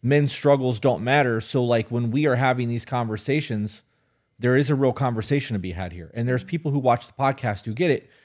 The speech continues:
But for people who are new here, they're gonna hear me complaining about this shit. They're gonna be like, "This is just another man complaining."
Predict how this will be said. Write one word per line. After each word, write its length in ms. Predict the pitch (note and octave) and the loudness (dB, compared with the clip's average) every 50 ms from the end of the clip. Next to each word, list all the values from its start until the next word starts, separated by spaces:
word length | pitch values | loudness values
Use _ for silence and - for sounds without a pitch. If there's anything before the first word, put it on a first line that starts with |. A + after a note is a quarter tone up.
| _ _ _ - | _ _ _ -4
But 140 | A#2+ A2+ | -4 -4
for 80 | - B2+ | -4 -6
people 320 | A2+ - D#3+ F#3 D#3 F#3 E3+ | -2 -2 -2 0 0 0 0
who 120 | D#3+ E3+ | 2 4
are 100 | D#3 C3 | 2 2
new 140 | C3 D#3+ F#3 | 4 2 2
here, 200 | D#3+ D#3 C#3 A#2+ | 2 2 2 2
they're 120 | A#2 A2+ | 2 0
gonna 160 | G#2+ B2 A#2+ B2+ | 0 0 -2 0
hear 140 | C#3 E3 | 0 2
me 100 | D#3+ C#3+ | 2 0
complaining 420 | B2 - B2 A#2 - E3 F3+ F3 D3+ | 0 -2 -4 -2 0 0 0 2 2
about 220 | B2+ A#2 D2+ F2 | 2 2 0 0
this 100 | A2 G#2 | -2 -4
shit. 160 | - - B2+ | -4 -4 -6
They're 100 | - B2+ | -4 -2
gonna 80 | A#2+ B2 | -2 0
be 60 | A#2+ | 0
like, 120 | A2 G#2 F#2 | -2 -2 -2
"This 180 | C#3 C3+ C3 | -6 -6 -6
is 60 | C#3 | -6
just 120 | C3 D3 C#3 | -6 -4 -2
another 220 | C#3+ C#3 C3+ C3 | 0 0 0 0
man 260 | C3 C3 C#3+ C#3 B2+ | 0 0 0 0 0
complaining." 600 | G#2+ B2 A2 - D3 D3+ D#3 C#3 A2+ G#2 A2 A2+ | -2 -6 -6 -2 0 0 2 2 0 -2 -4 -6